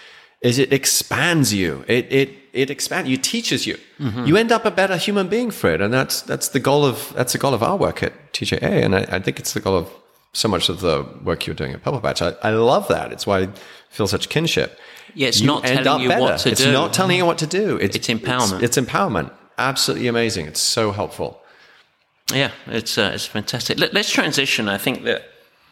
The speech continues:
Speaker 2: w-, we spend so much time, I know this is really central. We, I wanna go into mission and vision and change.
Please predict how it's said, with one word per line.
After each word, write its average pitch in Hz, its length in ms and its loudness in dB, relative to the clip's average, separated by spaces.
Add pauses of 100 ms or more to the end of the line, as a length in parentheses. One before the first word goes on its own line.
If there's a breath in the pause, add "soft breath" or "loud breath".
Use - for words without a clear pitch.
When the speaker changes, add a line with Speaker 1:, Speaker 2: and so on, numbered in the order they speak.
(880 loud breath)
Speaker 2:
w-, - 180 -14
we 143 180 -2
spend 139 420 2 (240)
so - 160 -4
much 117 180 0
time, 110 220 2
I 107 40 4
know 107 140 2
this 107 240 -2
is - 400 -4
really 127 680 2
central. 101 520 0
We, 104 120 -2
I 123 160 0
wanna 127 160 2
go 110 180 2
into 101 420 0 (280)
mission 107 440 0
and 90 220 -6 (260)
vision 104 380 0
and 87 160 -4
change. 82 720 -2